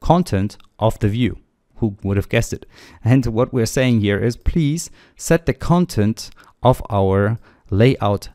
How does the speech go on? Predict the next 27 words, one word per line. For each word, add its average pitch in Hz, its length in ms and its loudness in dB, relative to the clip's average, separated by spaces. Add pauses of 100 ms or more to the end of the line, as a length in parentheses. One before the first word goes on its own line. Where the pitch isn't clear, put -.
(100)
activity 107 480 -4
main." 87 340 -4 (540)
And 113 160 4
where 139 100 8
do 131 80 4
you 107 100 2
find 147 300 2
this - 180 -4
file? 175 440 0
You - 100 -4
find 113 240 2
it 101 140 0
under 95 340 0
r 135 400 2
dot 101 220 -2
layout 98 540 -2
dot 98 180 -6
activity 95 500 -6
main. 85 260 -4 (540)
So - 160 -2
where 110 260 2
is 104 260 -2
that? - 340 -8 (260)
Well, 139 380 0 (180)
R 131 280 4
stands 107 360 -2
for 104 380 -2